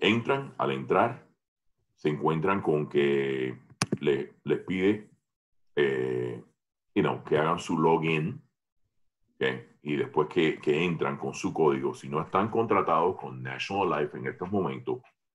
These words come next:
eh, bueno, no van a poder hacer, no van a poder seguirme al mismo tiempo si están enfrente de su computadora y quieren seguirme. Pero esto, yo le voy a dar un, un, un recorrido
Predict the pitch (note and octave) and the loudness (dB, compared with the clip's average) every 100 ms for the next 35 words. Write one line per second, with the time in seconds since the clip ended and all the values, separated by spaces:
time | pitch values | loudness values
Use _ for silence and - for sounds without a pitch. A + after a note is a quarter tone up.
0 | _ _ - C#2+ C#2 C2+ C2 B1+ B1 - | _ _ -2 0 0 -2 -4 -4 -6 -12
1 | _ - D#2 A#1+ - D#2+ D#2+ E2 D#2 D#2 | _ -2 -2 -2 -2 2 4 4 4 2
2 | D2+ - D#2 - D#2 F2+ F2 F2+ F2+ - | 0 0 -2 0 2 2 2 2 2 2
3 | D#2 D#2 F2+ D2 C2+ B1+ - - - - | 2 2 -2 -4 -8 -14 -20 -10 -10 -8
4 | - _ - G2 D#2+ C2+ - - D#2 D#2 | -12 _ -6 -2 -2 -4 -8 -4 -2 -2
5 | D2 D#2+ D2+ C#2+ - C2 B1 C2 C#2 D2 | -2 -2 2 2 0 -8 -6 -2 2 2
6 | C#2 - B1+ B1+ C2+ B2+ - - _ _ | 0 -4 -6 -4 0 0 -2 -12 _ _
7 | _ - C#3+ F#2 F#2+ - _ _ _ _ | _ 6 8 8 6 2 _ _ _ _
8 | _ _ - F2+ F#2 F2 D#2 C#2+ - D#2+ | _ _ -2 0 2 4 4 4 -2 4
9 | F2+ F#2+ G2+ G2 F#2 - G2+ - F#2+ F#2 | 6 8 8 6 4 2 -2 -2 -8 -8
10 | F2+ - F#2 G2+ G2+ F#2+ F2 E2 D2+ B1 | -10 -8 -4 0 0 -2 -6 -8 -10 -12
11 | _ _ F#2 F2+ F#2 F#2+ D#2+ A#2+ F2 D#2 | _ _ 0 4 6 6 6 6 6 4